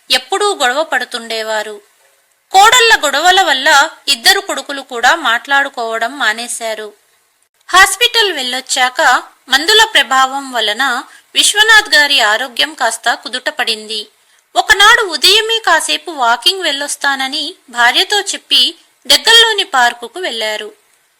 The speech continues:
అప్పుడే ఆఫీస్కు రెడీ అవుతున్న పెద్ద కొడుకుతో, "మనోజ్, నాన్నగారితో డాక్టర్ చెప్పిన విషయం నేను చెప్పలేదు. నాన్నగారికి వెంటనే చికిత్స చేయించాలి, డబ్బు సర్దమని" అడిగింది తల్లి. "అమ్మా,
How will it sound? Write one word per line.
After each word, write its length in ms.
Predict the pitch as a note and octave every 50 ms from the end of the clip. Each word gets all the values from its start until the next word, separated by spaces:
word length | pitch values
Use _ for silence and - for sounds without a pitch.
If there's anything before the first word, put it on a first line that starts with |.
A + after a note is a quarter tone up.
| _ _ -
అప్పుడే 400 | D#4 - - - A#4+ A#4+ B4 A#4+
ఆఫీస్కు 480 | A4 E4+ C#4+ D4 - G4 G4+ G4 - G#4
రెడీ 300 | F#4 C#4+ C4 B3 D#4+ F#4+
అవుతున్న 380 | G#4 F#4 - - F4+ E4+ E4+ E4
పెద్ద 280 | E4 - C4+ G#3+ -
కొడుకుతో, 640 | C#4+ D4+ F4 E4+ F4 E4+ F4+ - - D#4+ C4 D4 G4 - _ _ _
"మనోజ్, 500 | C4 A#3+ A#3+ A#3 A#3+ B3 E4 G4+ - - - _ _ _ _ _ _ _ _ _ _ _ _ _ _ _ -
నాన్నగారితో 760 | D4 D4+ D#4+ F4+ G#4+ G#4 - E4 D4 B3+ C4 B3+ - D#4 D#4+
డాక్టర్ 500 | E4 C#4 A#3+ A#3+ B3 - E4 E4+ E4 -
చెప్పిన 280 | D#4 - - C4 C4 C4
విషయం 380 | A#3+ A3 - - C4 C4+ D4+
నేను 200 | D4 C4 A#3+ A#3+
చెప్పలేదు. 720 | D4 D4 - A#3+ _ - C4 B3+ B3 A3+ A3 G#3 G#3 G3+ - _ _ _ _ _ _ -
నాన్నగారికి 720 | C4 C#4+ D#4+ F#4+ A4 A#4 A4+ F#4+ F4 E4 E4 D#4+ E4 E4
వెంటనే 420 | C4+ A#3+ A#3 B3 B3 D#4+ D#4 E4 E4+
చికిత్స 560 | E4+ - - - - C4+ - - E4 - -
చేయించాలి, 640 | C4 A#3+ A#3+ B3 B3 A#3 - A#3+ A3+ A3+ A3+ A3 G#3+ _ _ _ -
డబ్బు 240 | C4 B3 A#3+ B3+ F#4+
సర్దమని" 580 | F#4+ - D4 B3 - B3 A#3+ A#3+ A#3+ C#4 F4
అడిగింది 420 | E4+ C4+ A#3 G#3+ A3+ A3 A3+ A#3+ E4+
తల్లి. 440 | E4 - A#3 A3 A3 G#3+ G#3+ G#3 - _ _ _ _ _ _ _ _ _ _ _ -
"అమ్మా, 480 | - A#3 A3+ A3+ B3+ C4 B3 B3 C#4+ F#4+